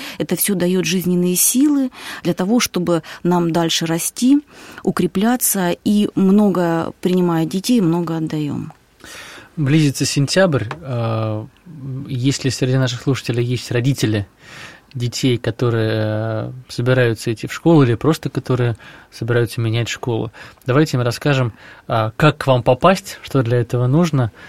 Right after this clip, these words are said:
Speaker 2: как вас найти в интернете и как искать о вас информацию. Инна Николаевна.
Speaker 1: Э, в ин-, да, пожалуйста. Э, в интернете можно выйти, зайти на страничку нашего сайта "Православная гимназия имени митрополита Платона Левшина".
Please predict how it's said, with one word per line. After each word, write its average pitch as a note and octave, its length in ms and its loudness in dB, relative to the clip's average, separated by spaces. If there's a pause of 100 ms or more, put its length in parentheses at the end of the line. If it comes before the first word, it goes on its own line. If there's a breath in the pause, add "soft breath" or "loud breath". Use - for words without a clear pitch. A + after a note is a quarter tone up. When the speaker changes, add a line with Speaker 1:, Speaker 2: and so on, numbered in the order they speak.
(220 loud breath)
Speaker 2:
как - 200 -2
вас B2 140 0
найти B2 300 0
в A#2+ 80 2
интернете B2 840 0 (180)
и A2+ 480 -4 (100)
как - 360 -6 (100)
искать B2+ 380 -2
о - 20 0
вас A#2+ 180 -4
информацию. A#2 640 -8 (1400 loud breath)
Инна A#2 180 -2
Николаевна. A2 400 -2
Speaker 1:
Э, F3+ 40 0
в F3 120 -2
ин-, G#3+ 140 2
да, - 180 -2
пожалуйста. F3+ 600 -4 (360 loud breath)
Э, F#3+ 140 2
в F#3+ 100 2
интернете A3+ 540 4
можно G3 340 0
выйти, F#3+ 480 -2
зайти F#3+ 300 0
на D#3+ 100 2
страничку F3 500 -2
нашего D#3+ 440 0
сайта D3+ 520 -2 (520 loud breath)
"Православная F3 720 0
гимназия E3+ 720 0
имени F3 400 0
митрополита E3+ 580 -2
Платона E3 420 -2
Левшина". D#3 680 0